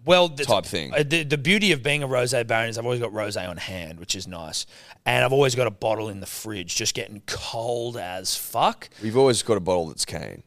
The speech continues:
Speaker 1: Keen as. Giving me eyes.
Speaker 2: Yeah, yeah.
Speaker 1: And
Speaker 2: Fuck me eyes.
Speaker 1: Yeah, yeah, real fuck
Speaker 2: Well,
Speaker 1: me
Speaker 2: drink
Speaker 1: eyes.
Speaker 2: me
Speaker 1: A
Speaker 2: eyes.
Speaker 1: lingering stare.
Speaker 2: Yes.
Speaker 1: And had friends over the other night,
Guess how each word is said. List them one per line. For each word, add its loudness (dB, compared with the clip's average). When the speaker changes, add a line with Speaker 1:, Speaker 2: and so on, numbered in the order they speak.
Speaker 1:
Keen 0
as. -4
Giving 0
me -2
eyes. -4
Speaker 2:
Yeah, -4
yeah. 0
Speaker 1:
And 2
Speaker 2:
Fuck 0
me -4
eyes. -2
Speaker 1:
Yeah, 8
yeah, 4
real 4
fuck 6
Speaker 2:
Well, 8
Speaker 1:
me 0
Speaker 2:
drink 4
Speaker 1:
eyes. -6
Speaker 2:
me 0
Speaker 1:
A 4
Speaker 2:
eyes. 8
Speaker 1:
lingering 6
stare. 0
Speaker 2:
Yes. -8
Speaker 1:
And 2
had 2
friends 2
over 6
the 2
other 2
night, 4